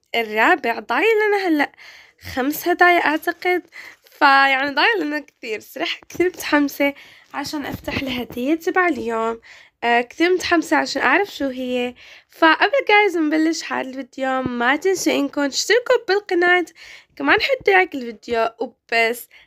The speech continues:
هلأ جايز خلينا إنه نبلش.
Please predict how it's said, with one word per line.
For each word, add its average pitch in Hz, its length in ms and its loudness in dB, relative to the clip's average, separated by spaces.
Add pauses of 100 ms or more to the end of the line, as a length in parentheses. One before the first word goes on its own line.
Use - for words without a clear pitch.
هلأ 247 320 0 (140)
جايز 220 400 -2
خلينا 208 760 -8
إنه 190 400 -10
نبلش. 226 500 0